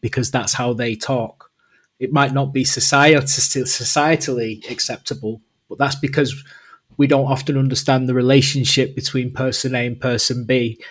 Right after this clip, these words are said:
and what their history is. And I think that's kind of the, the scientific argument for positive banter, which is if you hurt someone's feelings, you apologize. And if the other person is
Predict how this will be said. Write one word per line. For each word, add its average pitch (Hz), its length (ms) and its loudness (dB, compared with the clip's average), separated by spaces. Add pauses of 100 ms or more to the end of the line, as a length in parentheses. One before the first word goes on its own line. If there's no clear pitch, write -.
(120)
and 123 140 -6
what 117 160 -2
their 123 140 0
history 117 520 2
is. 107 240 -6 (640)
And 127 160 2
I 135 80 6
think 156 280 6
that's 147 280 4
kind 147 340 2
of 131 160 -2 (720)
the, 127 360 -2
the - 80 -8
scientific 135 840 -2 (280)
argument 135 600 0
for 127 140 -8
positive 135 600 -6
banter, 123 480 -8 (500)
which 135 260 2
is 127 320 0 (840)
if 135 200 2
you 135 120 8
hurt 160 220 8
someone's 139 480 2
feelings, 117 720 2
you 120 140 -2
apologize. 117 840 0 (840)
And 120 300 -2
if 135 160 0
the 143 100 6
other 139 140 2
person 135 720 2
is 120 640 -2